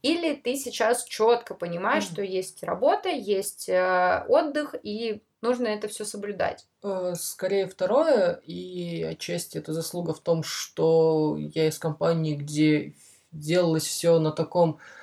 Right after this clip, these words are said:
Speaker 2: энтузиазме и вере в светлое будущее к органи-, к ком-, к компании, где выстроены процессы и где понимают, что, конечно, можно работать по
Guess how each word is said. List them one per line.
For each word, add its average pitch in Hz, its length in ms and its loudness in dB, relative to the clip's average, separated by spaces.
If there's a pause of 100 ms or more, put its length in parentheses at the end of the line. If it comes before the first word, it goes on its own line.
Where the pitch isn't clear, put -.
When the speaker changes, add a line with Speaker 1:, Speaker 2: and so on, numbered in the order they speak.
(140)
Speaker 2:
энтузиазме 170 1120 4
и - 220 -6
вере 160 220 4
в 151 60 -4
светлое 165 400 2
будущее 208 680 4 (100)
к 165 760 6
органи-, 165 520 0
к - 100 -18
ком-, 170 180 2 (220)
к - 140 -16
компании, 254 540 4
где 185 680 4
выстроены 196 420 2
процессы 165 580 0
и 165 160 -6
где 165 160 0
понимают, 175 380 2
что, 151 420 0 (360)
конечно, 160 400 2
можно 160 520 4
работать 147 460 2
по - 380 -2